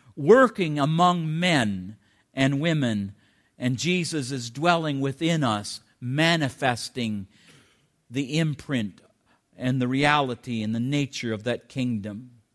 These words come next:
And that brings me to a third characteristic I want to share some thoughts with you about, and that is that Jesus' kingdom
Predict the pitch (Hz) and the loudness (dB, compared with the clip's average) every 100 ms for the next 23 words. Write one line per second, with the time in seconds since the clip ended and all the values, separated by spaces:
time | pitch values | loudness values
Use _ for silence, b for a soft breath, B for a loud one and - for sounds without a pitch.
0 | _ _ _ _ _ _ _ _ _ _ | _ _ _ _ _ _ _ _ _ _
1 | b b b b b b - 190 175 175 | b b b b b b -4 -4 -2 0
2 | 196 156 160 143 156 143 - 170 160 127 | 2 0 -4 -4 0 0 2 4 4 2
3 | - - 156 131 117 127 - 123 127 123 | -4 -8 0 0 0 -4 -4 -4 -2 0
4 | 120 113 113 - 165 139 123 - _ - | 0 -2 -6 -6 -2 0 0 -4 _ -12
5 | 127 110 156 135 - 123 110 131 117 127 | -8 -4 0 -2 -2 -10 -6 -2 0 2
6 | 127 127 127 143 151 156 - 139 120 127 | 2 2 -2 0 -2 -2 -4 -4 -2 -2
7 | 131 123 165 226 190 180 - - 185 160 | -4 -4 -2 -2 -2 -6 -6 -4 -2 0
8 | 120 113 139 | 0 -2 -4